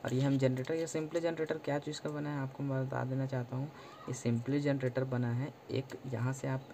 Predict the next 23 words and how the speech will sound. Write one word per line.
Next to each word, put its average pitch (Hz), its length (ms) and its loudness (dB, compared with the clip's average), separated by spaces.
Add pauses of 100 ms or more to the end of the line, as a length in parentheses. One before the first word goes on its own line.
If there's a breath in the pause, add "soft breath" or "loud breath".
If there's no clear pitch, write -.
हम 127 160 0 (100)
इसको 127 200 -2
अभी 131 160 2
यहाँ 123 200 2
से 139 140 -2
काटेंगे, 120 440 0
ये - 560 -10
जो 120 100 2
motor 123 260 2
की 139 100 2
इस 131 140 -2
side 117 140 0
का 120 120 -4
part 117 240 -4
है, 135 60 0
अभी 135 100 0
इसको 131 180 0
काट 120 280 0
के 143 80 -2
अभी 131 200 2
अपन 127 240 -2
इसको 127 200 -2
एक 135 140 0